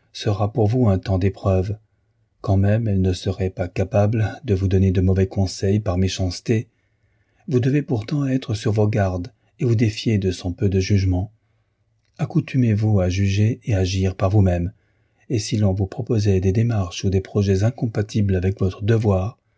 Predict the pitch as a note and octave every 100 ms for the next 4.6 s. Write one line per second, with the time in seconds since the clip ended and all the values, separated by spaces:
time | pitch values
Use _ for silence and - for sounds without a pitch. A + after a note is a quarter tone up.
0 | _ _ _ _ - G#2 G2 - G2+ G2
1 | G#2 G2+ G2+ G#2 B2+ - C#3 A2+ C3+ -
2 | - G#2+ - A#2 B2 - _ _ _ _
3 | _ G2 F#2+ F#2 - G2 F2+ F#2 - F#2+
4 | - G2 F#2+ - A#2